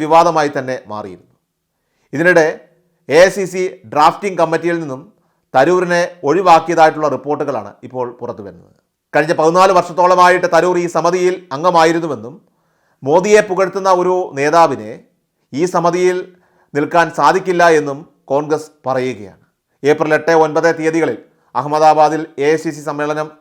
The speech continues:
നടക്കാനിരിക്കവെയാണ് ഈ നടപടി ഇപ്പോൾ ഉണ്ടായിരിക്കുന്നത്. എന്തായാലും ശശി തരൂർ വീണ്ടും കോൺഗ്രസിനെതിരെ തുറന്ന യുദ്ധം പ്രഖ്യാപിക്കുമ്പോൾ എന്തായിരിക്കാം അത്തരം നീക്കങ്ങളുടെയൊക്കെ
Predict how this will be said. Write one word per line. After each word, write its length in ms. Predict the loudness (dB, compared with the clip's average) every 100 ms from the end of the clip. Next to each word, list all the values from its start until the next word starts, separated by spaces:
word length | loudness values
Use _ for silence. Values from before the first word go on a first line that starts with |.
| _ _
നടക്കാനിരിക്കവെയാണ് 800 | -4 -2 -2 -2 0 0 0 -2 -12 _ _ _
ഈ 100 | -8 -4
നടപടി 260 | -2 -2 -6
ഇപ്പോൾ 140 | -8 -12
ഉണ്ടായിരിക്കുന്നത്. 500 | -10 -12 -14 _ _ _ _ _ -4
എന്തായാലും 360 | 2 4 4 0 -6
ശശി 200 | -6 -2 2
തരൂർ 240 | 2 2 0
വീണ്ടും 280 | 0 0 -4 -8 _
കോൺഗ്രസിനെതിരെ 580 | -4 -4 -6 -6 -2 -2 -2 -10
തുറന്ന 220 | -6 -4 -4 -4
യുദ്ധം 200 | -6 -8 -10
പ്രഖ്യാപിക്കുമ്പോൾ 640 | -4 -4 -4 -10 -16 -18 -20 _ _ _ _ -8
എന്തായിരിക്കാം 580 | 2 4 4 2 0 0 0
അത്തരം 240 | -2 -4 -6
നീക്കങ്ങളുടെയൊക്കെ 720 | -6 -4 -2 -2 -2 -2